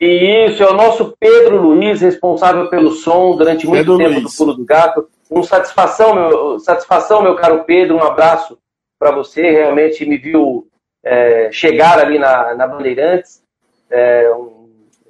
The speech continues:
Speaker 1: uma pessoa com pouca experiência e realmente, como eu disse, depois de ter contato com essas três personalidades aí, me deu uma base, é, fantástica. Um abraço pra você, Pedro. Já mando um recado pro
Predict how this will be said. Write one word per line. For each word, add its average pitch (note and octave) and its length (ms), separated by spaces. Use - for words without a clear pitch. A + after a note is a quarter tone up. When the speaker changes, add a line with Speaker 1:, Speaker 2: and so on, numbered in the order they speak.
Speaker 1:
uma B2+ 200
pessoa D#3 360
com D#3 140
pouca G3+ 320
experiência D#3 880
e C#3 180
realmente, C#3 480
como D3 140
eu C3+ 100
disse, C3 520
depois C#3+ 440
de D#3+ 80
ter D#3+ 120
contato D#3 420
com D3 60
essas C#3 280
três D3+ 260
personalidades C3 920
aí, B2+ 140
me C3+ 140
deu C#3 120
uma C3 200
base, B2+ 480
é, A#2+ 160
fantástica. D3 640
Um C3+ 100
abraço C3 300
pra C3 120
você, B2 240
Pedro. D#3 360
Já D#3+ 140
mando F3 280
um D#3 80
recado D#3 420
pro D3 260